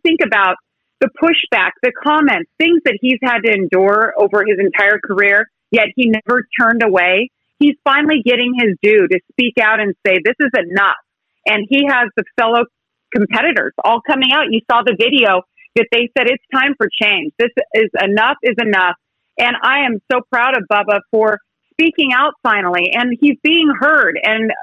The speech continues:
I commend nascar. There's different hierarchy there. I think now in this day and age, they're more a-,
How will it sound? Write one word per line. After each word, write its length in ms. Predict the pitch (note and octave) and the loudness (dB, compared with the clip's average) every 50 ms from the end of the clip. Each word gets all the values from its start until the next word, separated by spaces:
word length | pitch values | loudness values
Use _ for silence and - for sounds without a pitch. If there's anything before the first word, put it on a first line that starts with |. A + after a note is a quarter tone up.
| - - F#3 | -4 -4 -2
I 140 | F3+ A#3 C4 - | -2 -2 -2 0
commend 320 | C#4+ C#4 D4 D4+ D4 C4+ | 0 2 2 2 2 2
nascar. 540 | B3 B3 C#4 E4 - _ - A#3 D#3+ A#2 F#2 - _ _ _ _ _ - | 2 2 0 -2 -4 _ -4 -2 -2 -2 -2 -6 _ _ _ _ _ -2
There's 180 | A3+ A3+ A3 G#3 - | 0 0 0 0 0
different 300 | C4 B3 - C#4 B3 B3 | -2 -2 -2 -2 -4 -2
hierarchy 560 | A3 A#3 B3+ C4+ C#4 C#4 C#4 C#4 C4+ - C#4 B3+ | 0 0 2 2 2 2 0 0 0 0 0 2
there. 200 | C4+ C4 C#4 D#4 | 2 2 2 2
I 140 | D#4+ C4 A#3+ | 0 0 -2
think 260 | - - B3 A#3 - - _ _ _ _ - | -2 -4 -4 -4 -4 -10 _ _ _ _ -2
now 380 | G3 G#3 G#3 G#3+ A3 B3+ C4+ | 0 0 2 2 2 2 2
in 120 | C4 A#3 A3+ | 2 2 0
this 120 | A#3 A#3+ A#3 _ - | 0 -2 -4 _ -2
day 180 | A#3+ A#3 A#3 | 0 0 0
and 80 | A3+ A3 | 0 0
age, 200 | G#3+ A#3 A#3+ A3 - | 0 -2 -2 -4 -2
they're 160 | B3 A3+ G#3+ | 0 0 0
more 220 | G#3 G#3+ A3 A3 A3 | 0 0 0 0 0
a-, 240 | - G#3 G#3+ G#3 | 2 0 0 -2